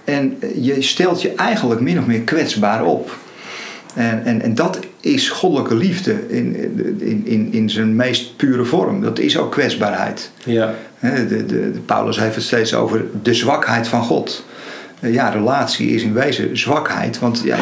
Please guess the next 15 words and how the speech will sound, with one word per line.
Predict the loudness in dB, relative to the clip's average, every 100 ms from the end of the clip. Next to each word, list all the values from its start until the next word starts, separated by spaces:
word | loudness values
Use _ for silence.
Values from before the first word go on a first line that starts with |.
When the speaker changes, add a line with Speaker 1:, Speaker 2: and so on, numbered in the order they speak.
| 0
Speaker 1:
je | 0
kunt | 0 0 0
het | -2 -6 -8 -2
ook | -2 -2
verwerpen. | -2 2 2 0 -4 -10 -10 0
Speaker 2:
Ja, | 0 0 -4 -10
je | -2
kan | 0
teleurgesteld | 4 4 4 2 0 2
Speaker 1:
Je | 2
kan | 2
Speaker 2:
worden. | 2 4
Speaker 1:
teleurgesteld | 4 2 0 0 0 0
Speaker 2:
Ja. | 0
Speaker 1:
worden, | 0 0 -4